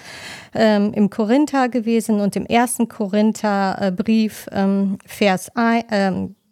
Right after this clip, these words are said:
genau, im ersten Korinther, Kapitel eins, in Vers achtzehn bin ich dann auf diesen Vers gestoßen. Den lese ich jetzt aus der Luther vierundachtzig, das ist auch, ähm, meine Lieblingsbibel, <laughs> lese ich, äh,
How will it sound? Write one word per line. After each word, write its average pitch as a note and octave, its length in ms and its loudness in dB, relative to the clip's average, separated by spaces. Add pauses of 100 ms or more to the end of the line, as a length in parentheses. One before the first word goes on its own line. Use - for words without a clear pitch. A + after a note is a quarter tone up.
genau, F#3 280 0
im F#3 80 0
ersten G#3 320 0
Korinther, F#3+ 800 -4
Kapitel F#3 440 -4
eins, C#4 460 0
in F#3+ 200 -2
Vers - 340 -6
achtzehn A3 440 -2
bin F#3+ 140 -2
ich F3+ 160 -4
dann E3+ 240 -4 (400)
auf - 140 -4
diesen F#3+ 320 4
Vers - 460 -12
gestoßen. F3 600 -6
Den E3+ 160 0
lese B3 300 0
ich - 120 -4
jetzt G#3+ 260 -6
aus F#3+ 180 -6
der G3+ 140 0
Luther A3 320 -2
vierundachtzig, - 840 -4
das - 200 -8
ist - 160 -10
auch, F3+ 120 -10 (320)
ähm, F#3 300 -2 (220)
meine G#3+ 240 2
Lieblingsbibel, A#3 760 0
<laughs> - 0 -
lese A3 380 0
ich, D#3 240 -2
äh, A3+ 100 -2